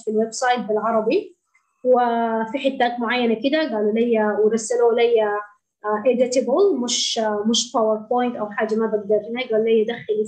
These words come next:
فيها كل ال-، الحاجات اللي أنت عاوزة to modify يعني في ال-، في ال-، في الكورس بتاعه. أن حاجة تكون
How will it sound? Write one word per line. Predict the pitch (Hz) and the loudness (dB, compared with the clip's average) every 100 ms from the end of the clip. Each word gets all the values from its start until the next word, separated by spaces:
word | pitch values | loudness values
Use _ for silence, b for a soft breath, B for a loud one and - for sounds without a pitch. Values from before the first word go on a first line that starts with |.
| - | -4
فيها | 240 240 - - _ _ _ - | -4 -4 -4 -14 _ _ _ 0
كل | 277 277 269 | 2 4 2
ال-، | 220 214 | 2 0
الحاجات | 208 202 220 240 247 | -2 -2 -2 0 0
اللي | 240 | -2
أنت | 247 240 | -2 -2
عاوزة | 226 226 226 208 226 226 - _ _ | 0 0 0 0 -4 -6 -14 _ _
to | 233 | 2
modify | 208 208 214 208 - 240 202 196 | 2 2 0 0 -2 -2 -2 -2
يعني | 202 196 196 196 - | -4 -4 -6 -8 -8
في | - | -4
ال-، | 220 214 196 202 240 | 0 0 0 -4 -6
في | |
ال-، | 226 214 208 | -4 -4 -4
في | 233 214 196 | -4 -2 -4
الكورس | 196 233 226 202 | 0 -2 -2 -6
بتاعه. | - 196 196 - _ _ _ _ _ _ _ - | -10 -10 -10 -16 _ _ _ _ _ _ _ -2
أن | 269 262 | 2 2
حاجة | 247 294 302 | 0 -2 -4
تكون | 285 - 294 294 | -6 0 2 2